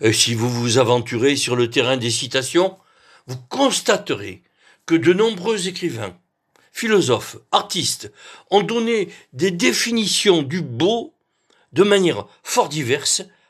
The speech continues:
à tel point que si nous fallait en dégager une synthèse, nous serions bien ennuyés. Au gré de mes lectures, je pense avoir trouvé la bonne personne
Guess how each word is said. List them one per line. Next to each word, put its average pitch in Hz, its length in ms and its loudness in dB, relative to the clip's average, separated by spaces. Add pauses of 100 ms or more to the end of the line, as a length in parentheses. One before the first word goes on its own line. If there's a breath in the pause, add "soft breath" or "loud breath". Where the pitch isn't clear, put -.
(100)
à 202 80 2
tel 190 260 2
point 110 280 0
que 147 160 -6
si 220 240 -2
nous 240 120 0
fallait 175 480 0
en 170 120 -2
dégager 160 640 -4 (160)
une 208 200 -8
synthèse, 131 760 -2 (840 soft breath)
nous 117 160 0
serions 117 680 -2
bien 110 400 -2
ennuyés. 73 600 -12 (1000 loud breath)
Au 135 100 2
gré 147 180 -2
de 143 100 0
mes 135 120 2
lectures, 147 640 -4 (520 soft breath)
je 120 180 2
pense 110 480 -2
avoir 120 380 -2
trouvé 175 540 -4 (280 loud breath)
la 113 160 2
bonne 208 480 2
personne 151 800 -2